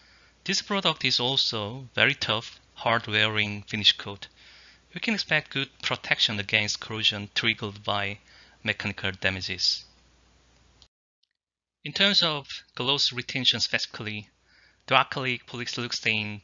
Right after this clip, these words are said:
binder with Interfine A seven eight has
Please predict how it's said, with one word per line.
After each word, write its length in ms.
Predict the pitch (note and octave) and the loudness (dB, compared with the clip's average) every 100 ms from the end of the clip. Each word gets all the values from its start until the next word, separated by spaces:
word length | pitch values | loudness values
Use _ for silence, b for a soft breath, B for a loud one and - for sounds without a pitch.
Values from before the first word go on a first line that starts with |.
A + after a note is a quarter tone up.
| - | -2
binder 320 | A2 A2+ G#2 | 0 0 -4
with 200 | G2+ G2+ | -6 -8
Interfine 600 | G#2 - G2 G2 F#2+ F#2+ | -10 -8 -6 -4 -6 -2
A 120 | A2 G2+ | 0 0
seven 320 | - G2+ G2 | -2 -6 -2
eight 220 | A2 - | -2 -2
has 460 | - A2+ G2+ - | -12 -12 -10 -12